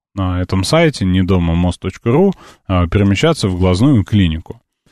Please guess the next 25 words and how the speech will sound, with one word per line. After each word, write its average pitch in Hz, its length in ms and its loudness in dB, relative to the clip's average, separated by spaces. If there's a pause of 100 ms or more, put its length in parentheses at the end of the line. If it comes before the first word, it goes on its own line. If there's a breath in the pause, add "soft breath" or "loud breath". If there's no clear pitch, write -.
(340)
Вот 117 200 0
я 147 180 4
бы 156 120 0
сделал 117 420 2
так. 78 260 -6 (140)
Мне 110 240 2
вот 113 240 -2
представляется 101 760 0
этот 95 220 -6
протокол. 92 640 -8 (1400)
А 104 140 4
в 104 80 2
маске 170 360 2
гулять 156 380 2
ужасно. 175 480 2
Все - 160 -2
врачи 131 320 2
говорят, 151 280 2
что - 200 -2
на 120 380 4
открытом 120 440 0
воздухе, 151 440 2
соблюдая 107 500 2
социальную 110 720 2
дистанцию. 82 880 -2